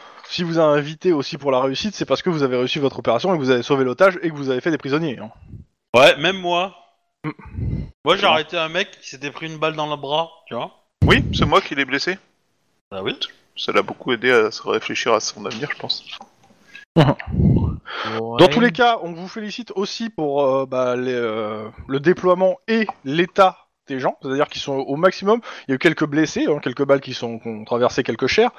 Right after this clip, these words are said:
Speaker 1: mais il n'y a pas de blessés graves côté, euh, police, et il n'y a pas de mort. Donc, euh,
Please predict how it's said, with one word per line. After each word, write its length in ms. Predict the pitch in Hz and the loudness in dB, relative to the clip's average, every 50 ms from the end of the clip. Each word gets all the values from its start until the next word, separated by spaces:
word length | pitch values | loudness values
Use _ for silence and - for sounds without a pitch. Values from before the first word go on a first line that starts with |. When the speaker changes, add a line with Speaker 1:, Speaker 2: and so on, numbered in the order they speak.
| - - - - - - - | -14 -14 -12 -12 -14 -12 -4
Speaker 1:
mais 160 | - 151 175 202 | 2 4 4 4
il 60 | 196 | 4
n'y 60 | 160 | 2
a 60 | 147 | 0
pas 200 | - - 190 185 | 2 2 0 2
de 100 | 175 160 | 2 -2
blessés 340 | 147 135 147 156 - - 156 | -6 -4 -6 -6 -4 -4 -2
graves 440 | 151 160 160 160 143 131 110 120 117 | 2 2 2 2 0 -4 -10 -10 -10
côté, 360 | - - 139 - - 135 127 | -6 -8 -8 -6 -4 -2 -2
euh, 520 | 127 123 123 123 120 117 113 113 113 110 110 | -2 -2 -4 -6 -6 -4 -4 -4 -4 -4 -6
police, 480 | - - 135 135 180 240 254 - - 143 - - - _ - - - - - - - _ - | -4 -4 -4 -2 -2 -2 -2 -2 -2 -2 -2 -4 -10 _ -16 -14 -12 -12 -12 -14 -12 _ 2
et 100 | 165 185 | 4 4
il 60 | 196 | 6
n'y 60 | 151 | 6
a 60 | 135 - | 4 4
pas 140 | - 180 | 4 2
de 60 | 180 175 | 2 4
mort. 260 | 160 131 107 - - _ _ - - - - - - - - - _ - - - - - - - - | 2 0 0 -2 -6 _ _ -20 -20 -20 -20 -20 -20 -20 -20 -20 _ -8 -4 -2 -2 -2 -2 -2 -4
Donc, 180 | 139 139 - - | -6 -4 2 4
euh, 260 | 156 147 143 139 139 | 4 4 6 4 2